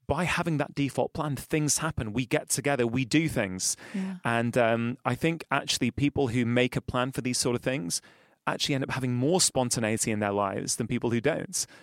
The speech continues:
Speaker 1: Um, is that something you found in your experience?
Speaker 2: Again, this is a place where I do think individuals vary.
Speaker 1: Sure.
Speaker 2: And what's most important is that people are able to be in a groove with each other.
Speaker 1: Yeah.
Speaker 2: Right? So if you understand your friend and why he's doing it and you appreciate it, then great.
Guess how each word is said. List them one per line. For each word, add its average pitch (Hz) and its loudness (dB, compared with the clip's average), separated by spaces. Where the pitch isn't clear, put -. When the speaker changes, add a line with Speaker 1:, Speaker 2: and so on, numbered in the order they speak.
Speaker 1:
Um, 104 -2
is 147 0
that 156 2
something 147 2
you 131 2
found 127 0
in 123 -2
your 139 4
experience? 98 -2
Speaker 2:
Again, 339 2
this 415 2
is 427 0
a 359 -4
place - 2
where 233 6
I 214 6
do 233 2
think 240 2
individuals 214 2
vary. 190 4
Speaker 1:
Sure. - 4
Speaker 2:
And 226 8
what's 226 6
most 233 4
important 220 2
is 180 0
that - -4
people 202 0
are 190 2
able 202 0
to 190 -2
be 202 2
in 196 2
a 180 0
groove 185 2
with 196 0
each 180 0
other. 214 0
Speaker 1:
Yeah. 104 -2
Speaker 2:
Right? 202 6
So 247 4
if 214 2
you 262 4
understand 208 2
your 208 0
friend 196 0
and 180 -2
why 180 4
he's 175 -2
doing 180 0
it 175 0
and 175 -2
you 180 0
appreciate 226 0
it, 247 -4
then 185 0
great. 175 0